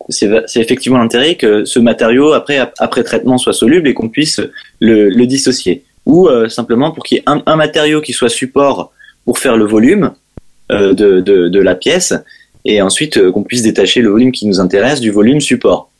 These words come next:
Donc, euh, enfin voilà, j'en, j'en, j'en dis pas plus, c'était simplement pour, euh, pour dire ça. Enfin,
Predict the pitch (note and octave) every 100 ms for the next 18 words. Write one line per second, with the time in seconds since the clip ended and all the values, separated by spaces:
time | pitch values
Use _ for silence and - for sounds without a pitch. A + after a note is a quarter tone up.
0 | _ - - - A#2 B2 G#2+ F#2+ F2+ F2
1 | E2+ E2 E2 E2 E2 E2 D#2+ D2+ D2+ C#2+
2 | D2 _ _ _ _ _ - - G2 G#2+
3 | F#2 G#2 - A#2 A2+ - A#2 A2 G#2+ -
4 | D3+ - - G#2 G#2 A#2 A#2+ G2+ F#2+ F2+
5 | F2+ - A2 A2+ - D#3 A2+ G2+